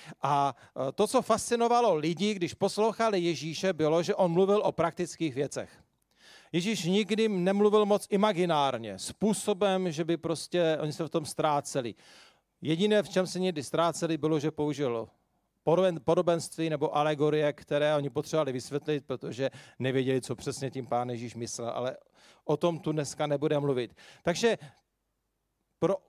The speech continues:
kontext a obraz, Ježíš mluvil k normálním lidem. Mluvil k nim stejně, jako mluví k nám. Mluvil o oblastech praktického života člověka.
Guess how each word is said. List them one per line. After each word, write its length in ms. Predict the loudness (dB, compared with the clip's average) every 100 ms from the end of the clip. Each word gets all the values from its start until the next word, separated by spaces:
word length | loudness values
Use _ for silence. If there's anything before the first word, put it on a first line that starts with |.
| _
kontext 460 | 0 0 2 -2 -2
a 120 | -2
obraz, 440 | 0 0 -2 -4
Ježíš 320 | -4 -2 -2 -4
mluvil 260 | -2 -2
k 40 | -2
normálním 540 | -4 -2 -4 -4 -4
lidem. 480 | -4 -4 -4 -8 -14 _ _ -6
Mluvil 300 | -2 0 -2
k 100 | -4
nim 220 | -2 -2
stejně, 360 | -2 -4 0 -2
jako 220 | 0 -2
mluví 360 | -2 0 -2
k 80 | -2
nám. 380 | -4 -2 -4 -6 -12 -16 0
Mluvil 320 | 2 4 4
o 200 | 4 2 0 _ _ _ _ _ _
oblastech 640 | 2 4 2 0 -4 -4
praktického 920 | -4 -2 -2 -2 -4 -4 -6 -2 0 0
života 380 | 2 0 -2
člověka. 720 | -4 -4 -2 -2 -2 -6 -10